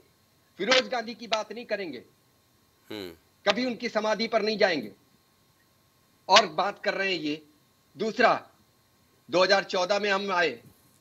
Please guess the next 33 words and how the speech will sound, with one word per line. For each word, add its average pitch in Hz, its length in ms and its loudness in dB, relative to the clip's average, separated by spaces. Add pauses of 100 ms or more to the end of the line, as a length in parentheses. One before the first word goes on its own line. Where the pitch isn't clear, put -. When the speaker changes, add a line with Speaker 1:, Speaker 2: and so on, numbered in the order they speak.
(100)
Speaker 2:
हम्म। 98 180 -8
Speaker 1:
राम 160 240 2
राज्य 170 260 0
क्या 180 140 0
होता 165 260 0
है 185 80 6
उसकी 180 280 -4
परिभाषा 160 440 4
बता 151 200 2
रहा 135 100 2
हूं। 117 80 -4 (720)
Speaker 2:
हम्म। 92 180 -12 (680)
Speaker 1:
देश 165 220 4
के 220 140 2
सर्वोच्च 180 560 2
पद 170 240 4
पर, 180 260 2
राष्ट्रपति 160 520 2
पर, 143 320 -2 (120)
पद 156 160 8
पर 135 320 0 (720)
हमने 131 380 6 (960)
महामहिम 156 420 6
कोविंद 143 380 -4
जी 143 160 -6
को 143 400 -4
राष्ट्रपति 143 500 0
बनाया, 113 380 -2 (1080)
इन्होंने 117 280 0
उनको 120 260 0
भी 120 120 4
अपमानित 110 400 0
किया। 98 240 -8